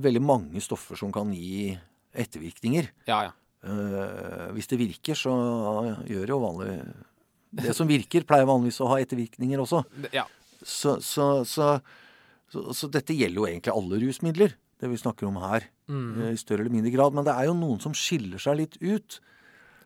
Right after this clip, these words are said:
Speaker 1: syns jeg i hvert fall. Jeg, jeg syns vi får veldig mange henvendelser om dette når det gjelder M D M A
Speaker 2: Mm.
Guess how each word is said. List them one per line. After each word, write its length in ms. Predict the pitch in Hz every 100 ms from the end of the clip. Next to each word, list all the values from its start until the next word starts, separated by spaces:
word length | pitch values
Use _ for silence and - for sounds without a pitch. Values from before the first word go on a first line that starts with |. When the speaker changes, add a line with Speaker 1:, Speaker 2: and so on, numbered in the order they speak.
| -
Speaker 1:
syns 240 | - 170 -
jeg 240 | 139 208
i 60 | 214
hvert 160 | 123
fall. 220 | - 104 - _ _ _ _ -
Jeg, 160 | 147 -
jeg 140 | 165
syns 160 | 160 156
vi 80 | 170
får 160 | 170 151
veldig 280 | 165 113 135
mange 300 | 143 123 151
henvendelser 460 | 127 110 107 113 143
om 80 |
dette 160 | 135 -
når 180 | 135 131
det 80 | 131
gjelder 220 | 117 131 117
M 140 | 107
D 80 | 127
M 100 | 151
A 100 | 160 240 226 _ 151
Speaker 2:
Mm. 320 | 139 127